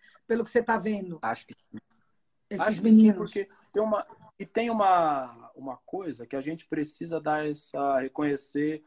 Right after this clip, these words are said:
Speaker 2: o valor do... do feminismo por isso, né? Hoje existe uma, uma provocação que ela já não carece mais da presença de uma mulher pra acontecer numa conversa masculina.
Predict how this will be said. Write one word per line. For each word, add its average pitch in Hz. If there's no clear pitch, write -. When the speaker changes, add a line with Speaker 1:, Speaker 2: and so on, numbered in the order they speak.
Speaker 2:
o 139
valor 143
do... 147
do 135
feminismo 143
por 156
isso, 139
né? 120
Hoje 170
existe 170
uma, 143
uma 151
provocação 156
que -
ela 156
já 151
não 202
carece 175
mais 160
da 160
presença 147
de 165
uma 175
mulher 147
pra 127
acontecer 120
numa 117
conversa 117
masculina. 113